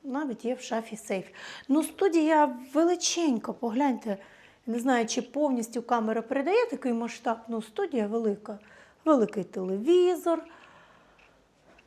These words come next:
гарна мебель, зручно так. Холодильник.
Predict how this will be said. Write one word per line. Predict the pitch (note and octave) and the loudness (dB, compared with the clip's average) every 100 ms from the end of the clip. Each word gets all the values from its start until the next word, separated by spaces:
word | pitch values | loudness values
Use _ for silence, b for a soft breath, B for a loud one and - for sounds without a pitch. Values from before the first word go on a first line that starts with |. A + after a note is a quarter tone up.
| _ - | _ 0
гарна | B3+ A3+ G3 G3 G3 F3+ B B | 4 4 2 -2 -2 -4 B B
мебель, | A3+ D4 F#4 F4 C#4+ C4+ B3+ B B - | 0 2 4 2 2 2 -2 B B -14
зручно | G3 A#3 D#4 E4 - C#4+ C4+ C#4 | -4 -2 0 -2 -6 -4 -6 -2
так. | C4+ B3+ B3+ - - b b b b b b _ _ _ - - _ _ | -2 0 -4 -12 -20 b b b b b b _ _ _ -20 -20 _ _
Холодильник. | - - D4+ B3+ G#3+ G3+ F3+ F3+ C4 E4 F#4+ G4 G4 - | -12 2 6 6 6 2 0 4 4 4 2 -2 -4 -16